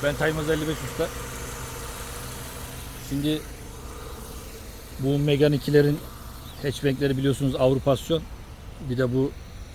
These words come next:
hem açılır tavan, yani sunroof, hem de arkası da cam tavan. Çift perdeli.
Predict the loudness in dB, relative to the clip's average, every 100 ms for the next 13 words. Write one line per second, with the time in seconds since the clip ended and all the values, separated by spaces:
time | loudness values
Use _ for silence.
0 | -10 -2 -2 0 -4 -2 -2 0 4 4
1 | 4 0 -10 -12 -10 -12 -12 -10 -6 -4
2 | -4 -6 -8 0 2 2 0 -4 -6 -2
3 | 0 2 2 0 -4 0 0 0 -8 -10
4 | -2 -2 0 0 0 -2 -6 -10 -8 -8
5 | -8 -12 -12 -8 -4 -4 -4 6 6 8
6 | 4 -2